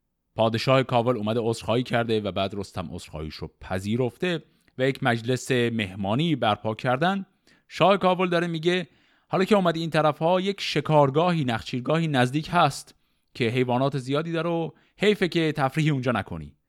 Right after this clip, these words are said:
و خب رستم رو هم که می‌شناسیم، شکار کردن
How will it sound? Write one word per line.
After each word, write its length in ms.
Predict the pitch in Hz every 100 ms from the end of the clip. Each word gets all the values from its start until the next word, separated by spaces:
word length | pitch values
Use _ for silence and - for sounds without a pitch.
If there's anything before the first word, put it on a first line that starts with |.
| _ _ _ -
و 80 | 104
خب 160 | 185
رستم 340 | 175 160 202 208
رو 60 |
هم 120 | 208 208
که 120 | 208
می‌شناسیم، 600 | 226 180 131 113 101 90 _ _ _ _
شکار 560 | - - 135 156 147
کردن 680 | 143 151 143 170 202 202 196